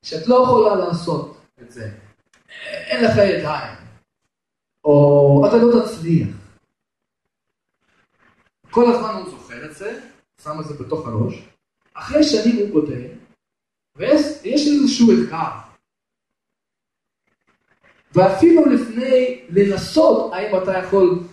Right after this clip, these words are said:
לקפוץ ולהתגבר עבור האתגר הזה, בן אדם אומר, "לא, לא, לא, אני לא אצליח, אני לא אוכל.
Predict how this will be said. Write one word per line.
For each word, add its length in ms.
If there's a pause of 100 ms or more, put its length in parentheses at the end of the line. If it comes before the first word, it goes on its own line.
(560)
לקפוץ 920 (540)
ולהתגבר 800
עבור 300
האתגר 360
הזה, 420
בן 120
אדם 240
אומר, 380 (320)
"לא, 220
לא, 100
לא, 220
אני 80
לא 140
אצליח, 340
אני 100
לא 60
אוכל. 260